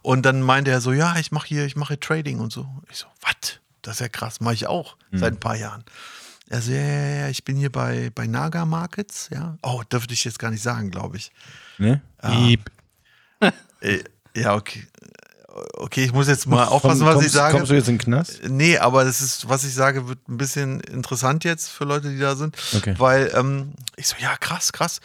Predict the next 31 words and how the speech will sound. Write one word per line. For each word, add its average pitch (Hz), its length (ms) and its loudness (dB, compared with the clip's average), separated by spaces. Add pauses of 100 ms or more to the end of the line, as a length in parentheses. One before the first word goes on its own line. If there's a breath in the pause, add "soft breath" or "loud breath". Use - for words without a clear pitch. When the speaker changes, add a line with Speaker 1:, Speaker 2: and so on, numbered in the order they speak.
(120)
Speaker 1:
Und - 80 -6
er 117 60 -2
so, 123 100 0
ja, 143 80 2
ja, 151 180 2
ich 143 120 -2
bin 147 100 0
auf 143 100 0
der 127 120 0
besten 139 340 0
Liste 123 300 -4
schon 127 200 -4
seit 113 200 -4
zehn 123 240 -4
Wochen. 123 360 -6 (840)
Und 113 180 -2
ich - 100 -2
hab, 120 200 0
keine 123 240 2
Ahnung, 117 400 0
fünftausend 117 720 -2
Leute, 120 320 2
die, 113 380 -4
die 113 160 -6
mir 117 160 -2
das 110 180 -4
nachkopieren, 110 720 -4
was 98 140 -8
ich 104 100 -14
da 92 120 -8
mach. 95 280 -8